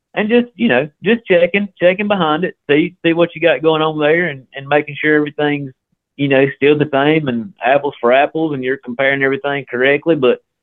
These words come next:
yeah, I mean, I, I don't really think that's a, that's much of a deal for us. I think, um, across the board,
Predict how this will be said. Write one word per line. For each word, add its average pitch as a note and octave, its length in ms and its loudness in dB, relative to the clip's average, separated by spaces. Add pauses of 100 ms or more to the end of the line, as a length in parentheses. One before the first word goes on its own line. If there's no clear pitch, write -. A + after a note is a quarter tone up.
(340)
yeah, F#3 360 4
I F#3 100 0
mean, F#3+ 120 0
I, G#3+ 180 0
I G3 140 0
don't A3+ 160 2
really F3 240 0
think E3+ 280 -6
that's D#3 260 -4
a, B2+ 140 2 (180)
that's D3+ 240 0
much D#3+ 260 -4
of C3 80 -8
a B2+ 80 0
deal C3 300 0
for G#2+ 180 -8
us. G2 240 -4
I A2+ 120 -2
think, C3 360 -2
um, A#2+ 340 0 (560)
across C#3 480 -2
the C3 80 0
board, B2+ 500 2